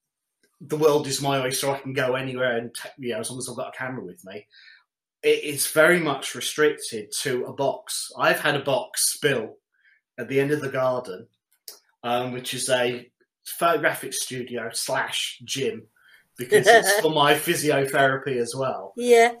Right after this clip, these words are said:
Speaker 1: So rather than thinking outside the box, I'm now thinking inside the
Speaker 2: <laughs>
Speaker 1: box.
Speaker 2: Yeah.
Speaker 1: So I've created a box, and so the way I'm gonna, I do portraits now, and it's, it's mainly portraits that I do now, is people come to me.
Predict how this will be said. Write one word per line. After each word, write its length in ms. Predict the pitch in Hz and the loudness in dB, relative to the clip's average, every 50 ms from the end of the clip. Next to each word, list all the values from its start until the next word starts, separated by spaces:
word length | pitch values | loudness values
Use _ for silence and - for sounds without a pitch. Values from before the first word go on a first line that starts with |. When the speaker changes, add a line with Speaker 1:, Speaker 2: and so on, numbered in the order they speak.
| - 156 | 2 6
Speaker 1:
So 340 | 151 151 151 151 151 147 - | 6 8 8 6 4 2 4
rather 300 | 165 190 208 214 208 190 | 8 8 8 8 8 6
than 60 | 185 180 - | 0 0 0
thinking 320 | 196 185 180 180 175 165 | 0 0 0 0 2 4
outside 500 | 165 170 175 180 175 - - 135 127 120 - | 6 6 6 4 2 -2 -2 -2 -2 -4 -4
the 60 | 123 | -6
box, 280 | 123 127 107 107 - 165 | -6 -6 -6 -2 0 2
I'm 180 | 160 156 160 | 2 2 4
now 200 | 160 151 151 156 | 4 4 4 2
thinking 520 | 151 - 165 151 147 143 156 143 139 - - | 2 0 0 -2 -2 -2 -4 -6 -6 -6 -4
inside 520 | 175 175 185 180 190 220 180 151 135 - 117 | -2 -2 -2 -2 -2 0 0 0 0 -2 -6
the 40 | 113 | -6
Speaker 2:
<laughs> 100 | 131 131 | -4 -4
Speaker 1:
box. 280 | - - - - - - | -4 -4 -6 -8 -2 4
Speaker 2:
Yeah. 340 | 240 233 240 226 151 143 147 - - - - - _ _ _ - | 10 12 12 12 12 8 -2 -10 -16 -20 -20 -20 _ _ _ -2
Speaker 1:
So 120 | - 170 | 4 6
I've 140 | 170 170 170 | 6 6 6
created 500 | - - 190 185 202 208 208 208 208 151 | 4 2 2 4 4 4 2 0 -2 -4
a 40 | 151 | 0
box, 440 | 139 170 170 - - - - - - - - | 4 6 6 6 4 2 -4 -6 -6 -4 -2
and 220 | 156 156 156 151 | -2 -2 -2 -2
so 220 | - - 175 160 156 | -2 2 2 2 2
the 180 | 151 160 147 | 2 -2 -4
way 200 | 147 156 160 170 | -2 0 2 2
I'm 340 | 175 175 165 160 160 147 143 | 2 2 0 -2 -2 -6 -6
gonna, 320 | - 160 147 147 135 - - - _ - - - - - - - - | -4 -4 -4 -4 -4 -6 -8 -12 _ -8 -6 -6 -6 -8 -10 -10 -6
I 140 | 143 139 139 | -4 -4 -4
do 260 | 139 143 143 143 139 | -4 -4 -6 -6 -6
portraits 680 | - - 156 143 139 - - 135 127 127 - - - | -6 -4 -4 -4 -4 -6 -4 -4 -4 -4 -6 -10 -10
now, 420 | 123 123 127 127 - - - - - _ _ _ _ _ _ _ - | -8 -8 -10 -10 -10 -12 -14 -18 -18 _ _ _ _ _ _ _ -8
and 100 | 139 151 | -6 -6
it's, 180 | 156 - - | -4 -6 -6
it's 200 | - - 135 - | -6 -8 -10 -6
mainly 300 | - 160 160 156 151 143 139 | -2 0 0 0 0 -4 -6
portraits 500 | - - 117 104 - - 107 - - - | -8 -10 -12 -12 -12 -14 -14 -12 -12 -12
that 80 | - | -12
I 80 | 107 113 - | -14 -16 -16
do 180 | 107 101 101 | -16 -16 -16
now, 140 | 92 90 - _ _ _ _ _ _ - _ _ _ - | -16 -18 -20 _ _ _ _ _ _ -20 _ _ _ -10
is 500 | 131 135 135 135 - - - - - _ _ _ _ - | -8 -4 -2 -2 -2 -4 -4 -8 -12 _ _ _ _ -14
people 280 | - 143 135 135 - - | -10 -10 -10 -10 -10 -12
come 180 | 151 143 135 | -10 -10 -8
to 160 | 135 - 160 | -8 -10 -10
me. 60 | 170 | -10